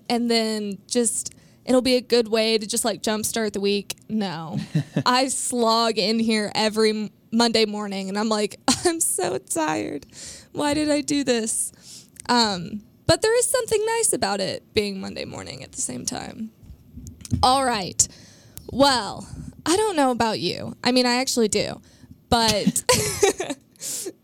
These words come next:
Speaker 1: I have spent a lot of my time recently, um,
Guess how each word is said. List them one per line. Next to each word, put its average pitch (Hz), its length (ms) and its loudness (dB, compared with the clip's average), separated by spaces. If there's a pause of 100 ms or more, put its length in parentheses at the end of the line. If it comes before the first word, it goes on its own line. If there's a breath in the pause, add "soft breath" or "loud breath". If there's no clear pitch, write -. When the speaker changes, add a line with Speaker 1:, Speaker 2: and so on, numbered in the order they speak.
(220)
Speaker 1:
I 339 580 0 (380)
have 262 200 0
spent - 840 0
a 240 140 2
lot 226 260 2
of 294 140 -6
my 262 180 0
time 220 920 -4 (280)
recently, 202 920 -2 (960 soft breath)
um, 180 460 -2